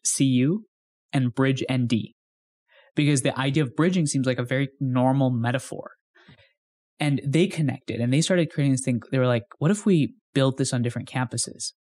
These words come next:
And Bill came up to us and said, "Well,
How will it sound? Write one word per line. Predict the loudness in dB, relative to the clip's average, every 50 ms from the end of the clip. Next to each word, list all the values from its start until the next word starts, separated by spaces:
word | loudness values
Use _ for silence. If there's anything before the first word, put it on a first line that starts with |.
| _ _ -2
And | 0 0 0 -2 -2 0
Bill | 2 2 4 2 0
came | 0 0 0 0
up | 0 -2
to | -2 -2 -2
us | -2 -2 -2 -4 -6 -8 -8 -8
and | -6 -4
said, | -2 -2 -2 -2 -2 -4 -8 _ _ _ _ _ _ _ _ _ _ _ _ _ _
"Well, | -2 0 2 2 4 2 0 0 -4